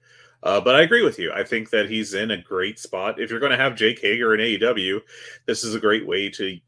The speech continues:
probably the best way to use Jake Hager is just like a heater for a bigger heel. Um, and he's been consistently booked, so he's a believable badass the entire time while,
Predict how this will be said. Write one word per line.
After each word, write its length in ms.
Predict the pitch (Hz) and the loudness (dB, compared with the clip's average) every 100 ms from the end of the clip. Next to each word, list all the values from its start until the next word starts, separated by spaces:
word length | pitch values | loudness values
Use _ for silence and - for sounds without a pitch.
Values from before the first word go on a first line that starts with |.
| _ | _
probably 360 | - 131 156 95 | -2 2 2 2
the 100 | 87 | 0
best 360 | 110 151 - | 0 0 -2
way 200 | 90 82 | -6 -6
to 120 | - | -10
use 260 | 87 87 80 | -12 -10 -6
Jake 240 | 95 90 | -4 -4
Hager 300 | 107 117 90 | -4 -2 -2
is 140 | 85 - | -4 -4
just 260 | 92 - | -8 -6
like 180 | 90 92 | -6 -4
a 80 | 85 | -6
heater 480 | - 113 110 92 95 | -6 -6 -2 0 -2
for 480 | - 92 90 92 90 | -6 -6 -2 -2 0
a 300 | 87 92 92 | 0 -2 -2
bigger 300 | 95 95 92 | -4 -4 -4
heel. 320 | 127 98 - _ _ _ _ _ - | -4 -4 -6 _ _ _ _ _ -4
Um, 360 | 87 87 87 | -2 -2 -4
and 240 | 87 90 87 | -6 -8 -8
he's 240 | 104 92 | -8 -6
been 220 | 104 95 | -4 -4
consistently 580 | - 90 104 95 104 101 | -6 -10 -8 -8 -8 -8
booked, 320 | 92 92 87 | -4 -4 -4
so 240 | - 95 90 | -2 0 0
he's 180 | 95 90 | -4 -10
a 40 | |
believable 640 | - 90 90 92 87 90 | -10 -10 -10 -10 -8 -6
badass 540 | 90 98 107 90 90 - | -2 -2 0 -2 -2 -6
the 100 | 90 | -12
entire 360 | 87 90 82 | -6 -4 -4
time 380 | - 82 92 104 | -6 -10 -10 -12
while, 440 | 90 87 92 95 | -8 -6 -6 -8